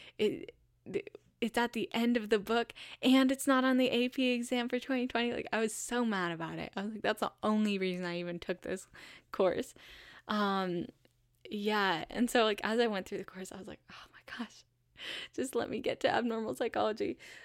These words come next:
Like, that was all I wanted. Um, I did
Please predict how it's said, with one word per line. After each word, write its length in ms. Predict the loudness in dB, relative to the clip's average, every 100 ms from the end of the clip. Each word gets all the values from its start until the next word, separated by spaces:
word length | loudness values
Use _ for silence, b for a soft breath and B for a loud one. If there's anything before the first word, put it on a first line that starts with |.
| B
Like, 140 | -8 -4
that 140 | -2
was 120 | -2 -4
all 160 | -2
I 120 | 0 2
wanted. 580 | 0 -2 -2 -4 -6 -8 -10
Um, 560 | -8 -6 -6 -6 -8 -12 _ -20 -20 b b b b _ _ _ _ _ _ _ 0
I 140 | 0
did 500 | 4 4 4 2 0